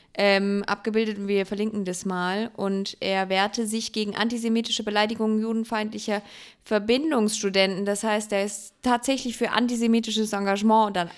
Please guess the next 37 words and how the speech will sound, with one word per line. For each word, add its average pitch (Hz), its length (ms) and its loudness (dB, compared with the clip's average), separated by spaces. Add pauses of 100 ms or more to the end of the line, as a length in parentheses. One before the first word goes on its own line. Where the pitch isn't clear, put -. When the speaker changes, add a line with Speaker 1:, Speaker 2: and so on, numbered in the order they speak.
Speaker 1:
eingekastert 180 560 0
Speaker 2:
das 170 60 0
jetzt, 175 140 2
Speaker 1:
worden. 165 300 -2
Speaker 2:
okay, 160 240 0
jetzt - 480 -4
kann 185 120 -6
ich 170 180 -8
aus 156 100 -10
meinem 156 140 -4
Rabbit 170 340 -2
Hole 135 180 0
erzählen, 135 380 -4
aus 139 100 -10
meinem 139 200 -4
Wikipedia 165 420 -2
Rabbit 127 280 -2
Hole. 151 220 0 (180)
Speaker 1:
Hau 196 120 -2
Speaker 2:
Und 190 80 -2
Speaker 1:
raus. 170 100 2
Speaker 2:
zwar 160 200 0
ist 170 100 -6
es 160 140 -8
so, 170 120 -4
dass 160 140 -6
die 147 120 -6
jüdischen 180 300 -2
Verbindungen 170 640 -4 (320)
dafür 151 200 -4
bekannt 196 520 -4
waren 151 140 -2
bei 147 80 -2
den 151 100 -6
anderen 170 560 -4
Verbindungen, 151 720 -4 (500)
ähm, 147 480 -2